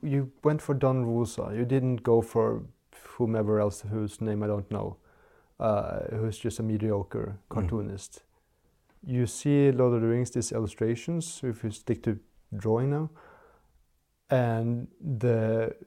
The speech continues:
Speaker 1: eternal quality is there, or the situation that is depicted, which is also what you saw in Don Rosa.
Speaker 2: Yeah.
Speaker 1: The whole ca-, caves,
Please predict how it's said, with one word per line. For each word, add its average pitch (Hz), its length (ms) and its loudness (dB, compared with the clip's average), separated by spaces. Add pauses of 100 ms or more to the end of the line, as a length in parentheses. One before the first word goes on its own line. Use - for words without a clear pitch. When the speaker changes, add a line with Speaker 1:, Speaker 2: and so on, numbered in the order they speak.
(420)
Speaker 1:
eternal 143 580 2
quality 113 500 4
is 104 160 -2
there, 107 180 0
or 113 80 2
the 107 80 0
situation 117 640 -2
that 101 100 -2
is 95 160 -4
depicted, 104 560 -8
which 127 320 -2
is 131 140 0
also 143 200 2
what 139 200 0
you 127 80 0
saw 139 300 2
in 135 200 0
Don 131 220 0
Rosa. 170 400 -6 (1000)
Speaker 2:
Yeah. 101 160 0 (1160)
Speaker 1:
The 123 60 0
whole 113 320 2 (100)
ca-, 123 300 -8 (140)
caves, 120 640 2